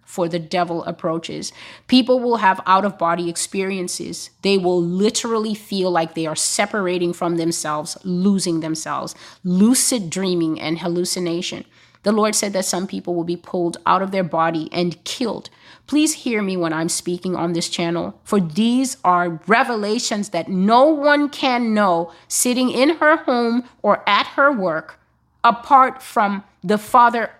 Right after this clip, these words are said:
opening up his heart to plant this information, that others will hear it and take heed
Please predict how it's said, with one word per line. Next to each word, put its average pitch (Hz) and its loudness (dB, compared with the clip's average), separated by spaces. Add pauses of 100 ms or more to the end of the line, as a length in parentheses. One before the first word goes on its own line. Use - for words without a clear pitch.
opening 311 6
up 240 4
his 254 -4
heart - -2 (360)
to 240 -2
plant 233 -2
this 196 -2
information, 185 -4 (300)
that 202 2
others 202 2
will 180 -2
hear 180 -4
it - -14 (460)
and 190 2
take 180 -2
heed 156 -6